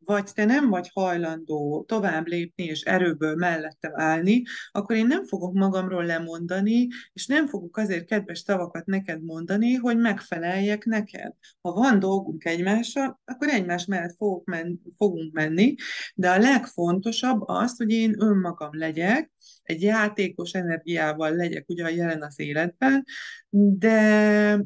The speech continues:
önmagam számára vagyok a legfontosabb, és nem az fog foglalkoztatni, hogy te most szeretsz engem, vagy nem szeretsz engem, nem nyúlok utánad, hanem a saját utamra figyelve azzal foglalkozok, hogy nekem mi a jó,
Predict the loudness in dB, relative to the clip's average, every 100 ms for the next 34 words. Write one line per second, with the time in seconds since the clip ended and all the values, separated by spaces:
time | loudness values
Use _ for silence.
0 | -4 -4 2 4 2 2 2 0 0 2
1 | 2 0 -2 -2 -2 -2 -4 -12 -10 -10
2 | -6 0 0 0 -4 -8 -4 -4 0 0
3 | 0 -4 -2 -2 0 2 0 0 -4 -6
4 | -4 -2 0 0 -2 -2 0 -2 -4 -6
5 | -6 -4 -4 -4 -2 -2 0 0 2 4
6 | 4 2 0 -4 -6 -8 -6 -2 2 2
7 | 2 2 0 -2 -2 -2 -6 -4 -2 -4
8 | -8 -8 -6 -6 -8 -8 -4 0 4 4
9 | 4 0 -4 -16 -14 -4 -4 -2 -8 -2
10 | 0 2 0 -2 -4 -2 0 0 0 -2
11 | 0 2 2 2 0 0 -2 -2